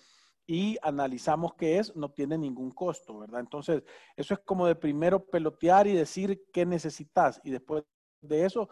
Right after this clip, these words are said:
te sugerimos un plan, tú aceptás y entonces ahí le empezamos a dar viaje a, a tu plan. Pero sí vale la pena porque entiendo lo que te está pasando y creo que de verdad lo, le podemos poner una solución a eso.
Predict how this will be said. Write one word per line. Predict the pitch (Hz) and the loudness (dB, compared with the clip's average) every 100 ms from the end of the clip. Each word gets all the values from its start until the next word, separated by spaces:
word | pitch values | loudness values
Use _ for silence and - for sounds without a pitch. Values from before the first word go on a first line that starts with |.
| - - | -10 -10
te | |
sugerimos | - 143 143 160 | -6 -2 -2 -2
un | 160 | -6
plan, | - 208 220 208 | 0 2 2 0
tú | 160 | -2
aceptás | 151 170 160 - 233 240 - _ _ | -2 -2 -4 0 2 0 -8 _ _
y | 156 | -6
entonces | 147 - 147 156 | -6 -6 -6 -2
ahí | 143 147 156 | -2 0 -2
le | 160 | -4
empezamos | 147 139 147 143 139 | -4 -4 -4 -4 -2
a | 139 | -2
dar | 139 135 131 | 0 -2 -4
viaje | 135 135 131 | -2 0 0
a, | 127 123 _ - | -4 -6 _ -14
a | 127 | -14
tu | - | -14
plan. | - 147 117 - - _ | -4 -2 -2 -6 -20 _
Pero | 165 156 | 0 0
sí | - 208 | 2 4
vale | 208 196 | 6 6
la | 190 | 4
pena | - 240 202 | 6 6 6
porque | - 165 - 165 143 - _ - | 0 -4 0 2 2 -2 _ -2
entiendo | 175 156 202 226 233 | -2 2 6 6 6
lo | 214 | 2
que | 190 | 0
te | - | -6
está | 156 180 - | 0 0 0
pasando | 165 214 214 147 | 0 2 2 0
y | |
creo | - 175 180 | -2 -2 2
que | 180 | 2
de | |
verdad | 160 151 190 | 4 6 4
lo, | 185 - | 4 -4
le | 180 | -8
podemos | 160 156 175 - | -2 0 0 -2
poner | 165 170 | -4 -2
una | 170 | -4
solución | - 143 - 170 160 | -4 -8 -6 -4 -4
a | 139 160 | -2 -4
eso. | - - | -6 -16